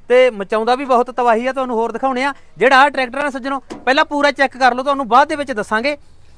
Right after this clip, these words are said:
ਵੀ ਇਹਦੇ ਵਿੱਚ ਕੀ ਗੁਣ ਨੇ, ਕੀ ਗੱਲਬਾਤ ਹੈ। ਤੇ ਲਿਸ਼ਕਾ ਮਾਰਦਾ, ਸੱਜਣੋ, ਜਿੰਨਾ ਵੀ ਟਰੈਕਟਰ, ਹਨਾ, ਜੇ ਸੋਹ ਦੀ ਗੱਲ ਕਰੂੰ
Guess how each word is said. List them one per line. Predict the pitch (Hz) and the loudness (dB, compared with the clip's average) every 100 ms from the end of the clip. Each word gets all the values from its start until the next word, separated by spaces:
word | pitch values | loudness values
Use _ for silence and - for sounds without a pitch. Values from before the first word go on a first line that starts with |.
| - | -12
ਵੀ | 180 262 | -6 -4
ਇਹਦੇ | 277 | -4
ਵਿੱਚ | 294 294 | -6 -10
ਕੀ | - 247 | -8 -8
ਗੁਣ | 214 214 220 | -2 -2 -2
ਨੇ, | 254 | -6
ਕੀ | - 233 | -8 -8
ਗੱਲਬਾਤ | 220 196 190 208 - | -4 -2 -2 -4 -4
ਹੈ। | - - - - | -6 -10 -20 -4
ਤੇ | 240 233 - - 185 | -2 -2 -6 -16 -6
ਲਿਸ਼ਕਾ | 226 - 262 | -4 0 2
ਮਾਰਦਾ, | 233 190 | 2 0
ਸੱਜਣੋ, | 165 190 208 | -6 -8 -10
ਜਿੰਨਾ | 208 285 277 | -4 0 0
ਵੀ | 240 | -2
ਟਰੈਕਟਰ, | 208 185 160 | -4 -4 -2
ਹਨਾ, | 185 254 233 - - | -4 -4 -8 -18 -8
ਜੇ | 226 | -6
ਸੋਹ | - 214 | -4 -4
ਦੀ | 277 262 | -2 -2
ਗੱਲ | 240 | -2
ਕਰੂੰ | 226 240 | -2 -4